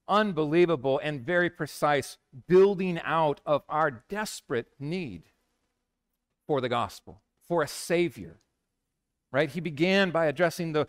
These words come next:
the Gentile world in chapter one. Then he moved in chapter two to address the religious world, right? The Jews. And, and, and, and, and basically concluded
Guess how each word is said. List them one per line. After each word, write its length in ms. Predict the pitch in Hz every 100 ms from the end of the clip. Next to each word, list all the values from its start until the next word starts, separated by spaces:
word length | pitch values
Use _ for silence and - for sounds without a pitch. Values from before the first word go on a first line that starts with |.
| _
the 80 | 156
Gentile 680 | 143 156 202 196 180 160 143
world 320 | 135 135 117
in 80 | 117
chapter 360 | - 160 139 147
one. 240 | 160 147
Then 180 | 127 190
he 180 | 170 175 _ 165
moved 240 | 190 175
in 80 | 180
chapter 320 | 196 175 165
two 240 | - 214
to 160 | 190 160
address 340 | 135 170 165
the 120 | - 165
religious 580 | 180 185 196 190 -
world, 480 | 151 165 143 107 92 - _ _ _
right? 300 | - 156 180
The 80 | 160
Jews. 640 | 139 185 190 160 107 - - _
And, 160 | - 160
and, 220 | 170 160
and, 240 | 165 160 - _
and, 200 | - 165 -
and 280 | 170 170 131
basically 320 | 190 226 - 190
concluded 580 | - 170 202 226 190